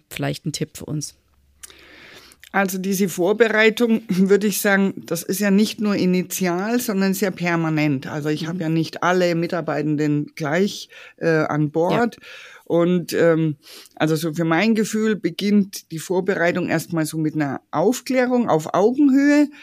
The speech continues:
Speaker 2: und das auch nicht zu sehr, äh, im Technikjargon, sondern so, dass ich's verstehe.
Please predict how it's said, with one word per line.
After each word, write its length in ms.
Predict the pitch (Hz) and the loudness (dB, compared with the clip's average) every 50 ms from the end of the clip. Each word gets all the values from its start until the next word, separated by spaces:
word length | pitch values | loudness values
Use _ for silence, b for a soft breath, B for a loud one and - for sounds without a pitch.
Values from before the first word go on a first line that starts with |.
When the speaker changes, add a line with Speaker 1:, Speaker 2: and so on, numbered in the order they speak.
| B B B B B B B B | B B B B B B B B
Speaker 2:
und 360 | - 190 202 202 180 - - - - | 2 4 4 4 2 0 -4 -6 -2
das 220 | - 190 196 196 - | 0 0 0 2 2
auch 200 | - 170 165 165 | 2 2 2 4
nicht 440 | 185 202 220 240 - - - - | 2 4 4 2 2 0 -4 -8
zu 120 | - 190 180 | -4 -4 -4
sehr, 520 | 165 - 185 170 165 165 165 165 - - - | -2 0 0 2 2 2 2 2 0 -2 -2
äh, 200 | 120 151 151 131 | -2 0 0 2
im 140 | 98 156 143 | 0 0 2
Technikjargon, 880 | - 208 220 - 233 226 208 - - 214 190 185 160 175 175 165 175 175 | 2 2 2 4 2 2 2 2 2 2 2 2 2 2 2 2 2 2
sondern 360 | - 175 170 160 156 156 151 | 0 0 2 2 4 2 2
so, 180 | - 156 147 143 | 2 0 0 2
dass 200 | 143 143 139 143 | 2 0 0 0
ich's 180 | 135 - - - | -4 -8 -6 -4
verstehe. 640 | - 131 - - - 135 117 92 73 64 64 - | -4 -2 -2 -2 -2 -2 -2 -2 -2 -4 -8 -10